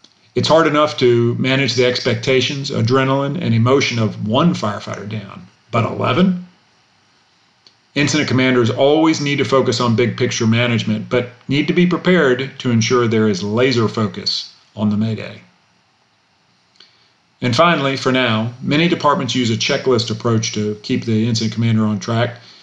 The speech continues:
Whether you're using an electronic mobile data solution, a dry erase board, or a piece of, uh, paper, a command chart,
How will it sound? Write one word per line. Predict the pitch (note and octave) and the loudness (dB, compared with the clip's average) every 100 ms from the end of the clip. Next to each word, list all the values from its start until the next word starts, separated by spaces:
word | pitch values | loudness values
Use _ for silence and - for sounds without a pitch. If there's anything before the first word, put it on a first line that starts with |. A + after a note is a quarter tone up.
| - _ _ - | -20 _ _ 0
Whether | C#3 C#3+ C#3 | 2 4 4
you're | C3 | 2
using | B2+ D3 D3 C#3+ | 2 2 2 0
an | B2 | 0
electronic | A#2 B2 - C#3 C#3 B2+ | 2 2 0 0 0 0
mobile | B2+ A#2+ | 2 2
data | A2 A#2+ B2+ | 2 2 0
solution, | G#2+ A#2+ B2+ C#3+ D3 C#3+ | 0 2 2 2 -2 -4
a | A#2+ G2 | -6 -4
dry | A#2 A#2+ | 0 2
erase | A#2 B2+ C#3+ - | 4 2 0 0
board, | C#3 C#3 A#2+ | 2 2 2
or | G#2+ G#2 - - | 0 -2 -8 -10
a | A2 | -10
piece | A#2 - C#3+ - | -10 -8 -4 -2
of, | A#2+ A2+ | -2 -2
uh, | G#2+ A2 | -6 -8
paper, | - D3 D3 D#3 C#3+ | -2 -2 0 0 0
a | |
command | A#2+ C3+ C#3+ C3 | 0 -2 0 0
chart, | C#3+ D3 | 2 2